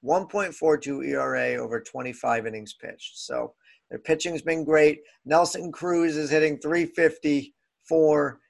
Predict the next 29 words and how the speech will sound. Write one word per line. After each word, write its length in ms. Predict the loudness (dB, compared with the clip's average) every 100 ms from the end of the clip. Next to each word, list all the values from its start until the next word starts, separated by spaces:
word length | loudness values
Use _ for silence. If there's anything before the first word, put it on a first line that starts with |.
| _
and 160 | -10 -8
Jorge 380 | -4 -4 0 -2
Polanco 640 | -2 -2 -2 -2 -4 -4
is, 140 | -6 -8
those 180 | -6 -6
two 120 | -4
are 80 | -4
really 200 | -2 -6
carrying 320 | -4 -4 -4 -2
that 160 | 0
offense, 640 | 0 -2 -4 -6 -6 -12 -14 _ _ -12
and 100 | -4
that's 220 | -2 -2
why 100 | -2
they 140 | 0 -2
slide 340 | -4 -2 -2
in 140 | -2 -6
at 100 | -8
number 240 | -6 -6
five. 420 | 0 4 4 2
So 120 | -2
to 80 | -6
go 240 | 2 4 6
over 360 | 4 0 -2 _ _ _ _ _ _ _ 0
my 160 | 4
rankings, 440 | 4 2 0 -6 0
I 140 | 0
went 240 | 0 -4 0
with 240 | 0 0